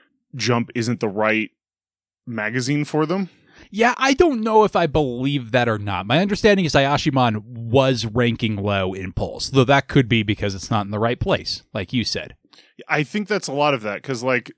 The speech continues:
Speaker 1: just like about a bunch of the stuff that we liked in Last Sayuki and Ayashimon is a bit high concept for twelve-year-olds to get.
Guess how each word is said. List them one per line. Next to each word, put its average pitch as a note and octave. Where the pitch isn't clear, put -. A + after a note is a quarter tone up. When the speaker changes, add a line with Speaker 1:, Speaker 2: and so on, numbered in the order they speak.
Speaker 1:
just C#3
like D#3+
about B2+
a A#2+
bunch B2+
of C3
the A#2
stuff A#2+
that A2+
we A#2
liked A2
in G2+
Last A2+
Sayuki A2+
and A#2+
Ayashimon A2
is B2+
a A#2
bit C3
high C3+
concept C#3
for A#2
twelve-year-olds A2
to -
get. E2